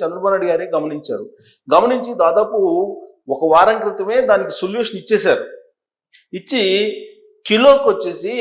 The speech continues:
పన్నెండు రూపాయలకి కొనాలని చెప్పి నిర్ణయించారు. కిలో,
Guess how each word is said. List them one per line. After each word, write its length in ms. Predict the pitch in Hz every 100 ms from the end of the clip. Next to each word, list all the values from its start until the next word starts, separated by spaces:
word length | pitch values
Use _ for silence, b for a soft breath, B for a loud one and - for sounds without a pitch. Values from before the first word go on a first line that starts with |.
| 190 190 220 - - - _ _ _ _ _ 175
పన్నెండు 280 | 175 185 165
రూపాయలకి 360 | 160 208 202 175
కొనాలని 400 | 175 160 151 151 143
చెప్పి 220 | - 180
నిర్ణయించారు. 520 | 160 170 143 131 139 139
కిలో, 220 | 147 131